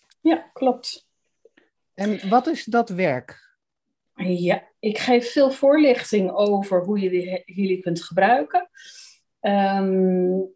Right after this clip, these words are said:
Speaker 1: je kunt eigenlijk niet zeggen dat ik hem echt verkoop, want iedereen koopt hem bij, eh, Healy, het worldwide bedrijf. Maar ik geef er wel informatie over, ik geef trainingen, hoe je ermee kunt werken. Ehm, dat is eigenlijk mijn werk.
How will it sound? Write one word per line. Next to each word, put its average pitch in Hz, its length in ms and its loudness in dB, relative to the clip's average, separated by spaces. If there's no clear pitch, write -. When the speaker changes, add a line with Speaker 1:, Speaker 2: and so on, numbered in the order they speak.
Speaker 1:
je 196 400 -10
kunt 208 220 -2
eigenlijk 180 200 -2
niet 240 180 2
zeggen 196 240 -2
dat 170 140 0
ik - 60 -10
hem 175 120 -2
echt - 200 -6
verkoop, 247 500 2
want 196 160 -2
iedereen 180 440 -2
koopt 180 340 -2
hem 170 260 -6
bij, 165 340 0
eh, 165 340 -8
Healy, 175 400 -2
het 170 260 -4
worldwide 175 560 0
bedrijf. 165 600 -4
Maar 170 240 -6
ik 202 120 -10
geef 175 320 0
er 175 60 -2
wel 170 240 2
informatie 208 720 -4
over, 180 360 0
ik - 100 -14
geef 160 260 -12
trainingen, 185 840 0
hoe 170 160 0
je 170 100 0
ermee 170 260 2
kunt 170 200 -8
werken. 170 800 -2
Ehm, 151 520 -8
dat 190 280 -2
is 233 100 -8
eigenlijk 190 400 -2
mijn 170 240 0
werk. 220 500 -2